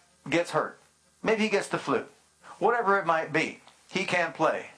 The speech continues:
Now you step in. You better be ready. And you better perform. Amen.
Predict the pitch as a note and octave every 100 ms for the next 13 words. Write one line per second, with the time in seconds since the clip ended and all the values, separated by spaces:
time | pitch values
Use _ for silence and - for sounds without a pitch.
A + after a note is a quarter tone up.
0 | _ _ - A#2 A#2+ C3 - C3+ A#2+ C3+
1 | G2+ F2 - _ _ _ _ _ _ -
2 | C#3+ A#2 G2+ G2 F#2+ B2 A2 G2+ - -
3 | - - - - - - - C#3 B2 B2+
4 | B2 A#2+ G2+ C3 A2+ - - _ _ _
5 | _ _ _ B2 A#2+ A#2+ B2 A#2+